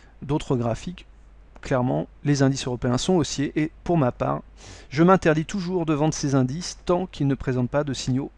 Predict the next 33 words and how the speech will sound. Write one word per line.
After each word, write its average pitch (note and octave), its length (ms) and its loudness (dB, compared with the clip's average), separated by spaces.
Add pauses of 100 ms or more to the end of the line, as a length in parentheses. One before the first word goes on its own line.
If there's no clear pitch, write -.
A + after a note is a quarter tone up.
clairement B2+ 400 -2 (180)
baissiers. - 360 -6 (1200)
Voilà F#3+ 180 12
pour F#3+ 160 2
le - 60 -4
cac, F3+ 420 4
euh, D3 220 2
bon, C3+ 160 0
bah, B2+ 80 2
les A#2+ 160 0
indicateurs B2 420 0
techniques, C#3 480 -4
euh, G#2+ 60 -8
croisement B2 400 -2
M B2 100 2
A A#2 60 -2
C C3+ 180 -2
D, D#3 300 0
le C3+ 180 0
R B2+ 40 0
S B2 200 -6
I B2+ 40 -14
qui C3+ 120 -4
revient B2 200 0
en B2 120 2
zone C3 180 2
de B2 80 0
surachat, A#2 480 -6
momentum B2 280 -2
positif. C3+ 260 -6
Regardez C#3+ 340 4
les C#3 120 4
volumes, D#3 420 2